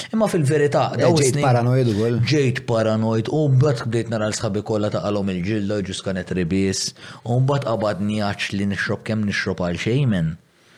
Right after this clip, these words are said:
Speaker 1: Stajt kważi nerreq lil nifsi, għax tant bdejt nixrob li waqfuni sħabi. Ilma ta',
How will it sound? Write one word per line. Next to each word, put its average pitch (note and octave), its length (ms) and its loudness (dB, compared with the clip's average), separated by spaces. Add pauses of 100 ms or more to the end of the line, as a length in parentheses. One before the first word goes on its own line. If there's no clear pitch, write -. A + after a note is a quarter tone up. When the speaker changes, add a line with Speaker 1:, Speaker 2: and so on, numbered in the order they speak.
(260)
Speaker 1:
Stajt - 340 -4
kważi G2 240 -2
nerreq F#2+ 320 0
lil F#2 240 0
nifsi, A#2 240 -2
għax - 80 -4
tant F2+ 260 -4
bdejt F#2 460 -4
nixrob F2 320 -4
li G2 160 0
waqfuni F2+ 320 -2
sħabi. B2+ 460 0 (640)
Ilma F2 240 0
ta', - 220 0